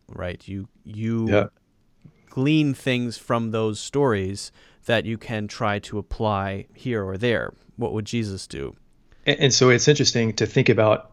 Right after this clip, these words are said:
Speaker 2: uh, this is kinda, I just thought about this, but, you know, I, we just talked about at what point there seems to be this Peterson connection. And
Speaker 1: Yeah.
Speaker 2: with that line that, um, any, any act of memory is creative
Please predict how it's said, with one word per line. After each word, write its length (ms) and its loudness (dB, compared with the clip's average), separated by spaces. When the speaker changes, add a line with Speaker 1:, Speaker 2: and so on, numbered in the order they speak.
Speaker 2:
uh, 420 2
this 220 6
is 100 2
kinda, 480 2
I 60 6
just 160 2
thought 100 10
about 180 8
this, 160 4
but, 240 4
you 140 4
know, 100 4
I, 300 4
we 100 0
just 160 2
talked 240 6
about 400 4
at 120 4
what 260 4
point 420 2
there 120 8
seems 280 2
to 80 0
be 160 6
this 200 4
Peterson 580 4
connection. 420 6
And 80 6
Speaker 1:
Yeah. 0 -
Speaker 2:
with 180 6
that 240 6
line 380 6
that, 240 0
um, 420 2
any, 380 8
any 240 8
act 220 6
of 160 2
memory 420 6
is 220 4
creative 760 4